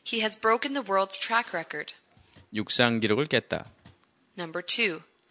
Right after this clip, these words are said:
Speaker 1: past perfect.
Speaker 2: 과거 완료형에서 쓰입니다.
Speaker 1: Mary had spoken to John about the matter before I arrived.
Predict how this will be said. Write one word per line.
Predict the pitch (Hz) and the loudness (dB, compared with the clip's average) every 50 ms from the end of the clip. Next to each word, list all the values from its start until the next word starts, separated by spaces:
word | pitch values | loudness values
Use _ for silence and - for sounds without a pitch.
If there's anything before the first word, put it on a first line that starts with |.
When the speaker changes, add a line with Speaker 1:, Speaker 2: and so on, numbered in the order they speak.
| _ _ _ _ _ _ | _ _ _ _ _ _
Speaker 1:
past | - - 214 214 226 - - - - | 2 4 4 4 4 2 -2 -4 -4
perfect. | - - 208 202 - - 160 - - - - - _ _ - - - - - - - | -4 -6 -6 -6 -6 -6 -8 -8 -10 -14 -14 -16 _ _ -20 -20 -20 -20 -20 -20 -8
Speaker 2:
과거 | - - 101 98 101 113 143 | 2 6 8 8 8 8 6
완료형에서 | 143 120 104 101 101 95 90 90 87 - - - | 8 8 8 8 6 4 4 2 0 -2 -4 -6
쓰입니다. | - - 82 78 78 76 71 - 71 78 - - - - - - _ | -6 -4 -4 -4 -4 -6 -10 -10 -12 -16 -18 -20 -20 -20 -20 -18 _
Speaker 1:
Mary | 208 220 254 277 294 294 | 0 4 6 6 6 6
had | 277 285 277 - | 4 2 0 0
spoken | - - 214 208 208 - 233 214 | 0 0 0 -2 -2 -2 0 0
to | - 240 202 | 0 2 2
John | - 190 175 165 165 165 | 2 2 2 2 0 -2
about | 175 175 - 180 180 - | -2 -2 -2 -2 -2 -2
the | 190 185 | -4 -2
matter | 190 196 202 196 175 160 160 | 0 2 2 2 0 -2 -4
before | - 180 175 - - 180 175 175 | -6 -8 -10 -6 -2 0 0 2
I | 175 175 175 | 2 0 0
arrived. | 180 180 180 190 202 202 170 151 - - - - | -2 -2 0 0 0 0 0 -2 -6 -8 -8 -8